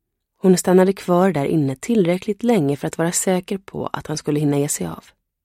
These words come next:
Bartendern såg på henne med en förstående blick när hon till slut gläntade på dörren och kikade ut. Innan hon hunnit fråga hällde han upp ett glas rött och sköt emot henne.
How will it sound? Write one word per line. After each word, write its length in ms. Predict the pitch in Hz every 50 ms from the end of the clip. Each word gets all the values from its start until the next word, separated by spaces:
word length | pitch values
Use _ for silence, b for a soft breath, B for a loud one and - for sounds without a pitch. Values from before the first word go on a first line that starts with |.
| _ _ _ _ _ _ _ _ _ _ _ _ _ _ _ _ _ _ _ _ _ _ _ _ _ _
Bartendern 640 | - 113 110 143 - - - 143 135 127 139 139
såg 360 | 147 - - 165 139 139 - _
på 140 | - 156
henne 160 | 143 139 139 135
med 100 | 135 139
en 80 | 139
förstående 600 | 139 - 170 - - - 156 147 143 147 156 165
blick 420 | 156 156 156 147 - - - - -
när 120 | - 180
hon 120 | 170 175 185
till 120 | - 226
slut 340 | - - - 170 160 151 -
gläntade 480 | - - 208 185 151 135 - 143 143 143
på 120 | - 185
dörren 340 | 175 151 139 131 131 135 139
och 60 | 143
kikade 440 | - - 160 151 - - 170 170 170
ut. 320 | 170 165 _ _ - - _ _ _ _ _ _ _ _ _ _ _ _ _ _ _ _ _ b b b b b b b b b _ _
Innan 380 | - 226 226 214 202 202 208 208
hon 120 | 208 202
hunnit 240 | 202 196 202 196 196
fråga 560 | - - - 254 196 151 139 151 151 156 175 - -
hällde 280 | - - 190 175 180
han 100 | 180 180
upp 200 | 170 151 - -
ett 100 | - -
glas 280 | - - - 190 - -
rött 420 | - 156 - - _ _ - - _ _
och 120 | - 160
sköt 340 | - - - 151 139 139 -
emot 300 | 160 156 139 151 - -
henne. 140 | - - -